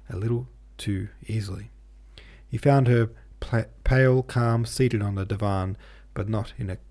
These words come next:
condition, apparently, to make any kind of movement.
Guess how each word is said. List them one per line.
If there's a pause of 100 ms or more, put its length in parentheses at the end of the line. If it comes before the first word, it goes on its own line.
condition, (400)
apparently, (220)
to
make
any
kind
of
movement.